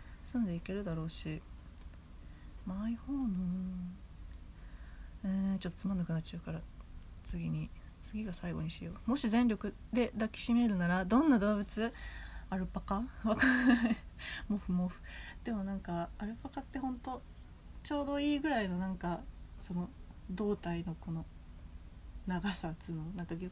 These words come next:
とするのにちょうどいい、なんか太さな感じに見えますよね。で、アルパカとか会ったことないんで、会ってみたい。はい、こんな感じです。お-、お題ガチャやってみましたけど、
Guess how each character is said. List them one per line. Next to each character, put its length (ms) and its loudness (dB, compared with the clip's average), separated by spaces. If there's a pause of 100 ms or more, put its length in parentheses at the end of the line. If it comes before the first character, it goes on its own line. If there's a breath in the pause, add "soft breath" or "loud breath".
と 60 -6
す 160 -4
る 80 -2
の 100 -2
に 120 -4
ち 120 -6
ょ 80 -2
う 20 -4
ど 140 -4
い 300 -2
い、 60 -6 (300 loud breath)
な 80 -4
ん 20 -6
か 80 0
太 180 0
さ 160 0
な 80 -4 (640)
感 160 2
じ 80 2
に 60 6
見 120 6
え 60 4
ま 120 4
す 140 -4
よ 60 -2
ね。 200 -2
で、 120 -8
ア 80 0
ル 80 0
パ 100 0
カ 80 -4
と 80 -6
か 120 -2
会 40 -2
っ 80 -6
た 80 -4
こ 100 -4
と 100 -4
な 100 0
い 60 2
ん 120 -2
で、 80 -4 (800 loud breath)
会 80 -2
っ 40 -8
て 140 -8
み 120 -2
た 220 -2
い。 80 -4 (1400 loud breath)
は 180 4
い、 80 2
こ 160 0
ん 120 4
な 100 4
感 280 4
じ 120 0
で 640 0
す。 800 -4
お-、 200 2 (120)
お 60 2
題 300 0
ガ 140 -2
チ 160 -6
ャ 60 -2
や 140 0
っ 20 -4
て 220 -8
み 100 -2
ま 160 -2
し 80 -8
た 120 -8
け 140 -8
ど、 220 -2